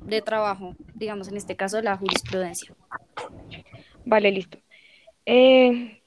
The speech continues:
Speaker 2: en cuanto a una percepción jurídica, eh, se puede
Speaker 1: Ujú.
Speaker 2: observar que en varias sentencias, mm, no me acuerdo el número de la sentencia, pero sé que es del año dos mil seis,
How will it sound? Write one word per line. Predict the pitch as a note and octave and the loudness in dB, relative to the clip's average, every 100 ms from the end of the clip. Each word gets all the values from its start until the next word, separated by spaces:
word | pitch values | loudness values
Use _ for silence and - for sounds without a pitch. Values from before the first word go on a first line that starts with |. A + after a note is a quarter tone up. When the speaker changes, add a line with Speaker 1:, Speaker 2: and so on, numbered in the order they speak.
| _ | _
Speaker 2:
en | C4 C#4 | 2 4
cuanto | C4+ C#4 C#4 | 6 6 6
a | C4+ | 6
una | C4+ C#4 C4+ | 6 4 2
percepción | D4+ D#4+ D4+ C#4+ B3+ B3 A#3+ A#3 A3+ _ | 0 -2 -2 0 0 0 -2 -4 -8 _
jurídica, | - C#4+ C4+ C4+ B3+ G#4+ - _ _ _ _ _ _ _ | 2 4 4 2 0 -4 -4 _ _ _ _ _ _ _
eh, | - A#3+ A#3 | 4 6 6
se | B3 | 4
puede | B3 A#3 | 6 6
Speaker 1:
Ujú. | |
Speaker 2:
observar | A3 B3+ B3+ A#3+ A3 | 6 4 4 4 2
que | - A3+ A3 A3 | 4 6 6 6
en | A3+ | 4
varias | A3 G#3 A3 | 4 2 2
sentencias, | A#3+ A#3 A#3 A3+ A3+ A#3+ A3 A3+ A3+ A3 - - A#3+ - | 0 2 2 2 2 2 4 4 2 -2 -14 -14 -16 -12
mm, | G3+ A3+ A3+ G#3+ G#3 _ _ _ G3+ | -6 -4 -4 -4 -8 _ _ _ -10
no | |
me | G3+ | -6
acuerdo | G#3+ B3 B3 | 0 2 4
el | B3 | 4
número | B3 B3 | 4 6
de | B3 | 4
la | |
sentencia, | B3+ B3 A#3 A3 G#3+ | 2 2 2 2 2
pero | A3 | 0
sé | G#3+ | 0
que | G#3 | 0
es | G#3 | 2
del | A3 | 2
año | A3+ A#3 | 2 0
dos | A#3 | 0
mil | G#3 G#3 | -2 2
seis, | A3+ A3 - | 2 2 -2